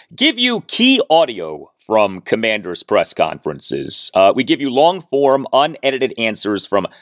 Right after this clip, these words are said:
press conferences so that you get the true context of the answers. And I, of course, provide, uh, my thoughts on the answers, and we at times have scheduled fun <laughs> with the answers. Well, something that we certainly have come to know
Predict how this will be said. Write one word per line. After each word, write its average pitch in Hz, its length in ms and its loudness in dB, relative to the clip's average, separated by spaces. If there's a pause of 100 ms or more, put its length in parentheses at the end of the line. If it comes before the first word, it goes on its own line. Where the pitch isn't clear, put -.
(160)
press 120 260 2
conferences 95 760 -2
so 104 100 2
that 107 240 0 (300)
you 151 100 0
get 226 320 -2
the 156 120 -6
true 269 220 0
context 151 880 -4
of 98 140 -2
the 90 180 -2
answers. 76 480 -6
And 147 180 -2 (380)
I, 147 120 0
of 165 160 -4
course, 175 480 -4
provide, 156 640 -2
uh, 110 240 4
my 196 160 0
thoughts - 420 -4
on 120 100 -6
the 104 200 -4
answers, 117 440 -6
and 113 240 -2
we 170 140 0
at 175 100 0
times 208 300 -2
have 180 300 4
scheduled 285 480 -2
fun 262 380 -4 (280)
<laughs> - 300 -10
with 131 160 0
the 98 160 -2
answers. 80 360 -8
Well, 196 220 -2 (160)
something 240 480 -2
that 156 180 -2
we 135 120 -6
certainly 143 340 0
have 107 120 -2
come 120 180 -2
to 107 100 -2
know 101 320 2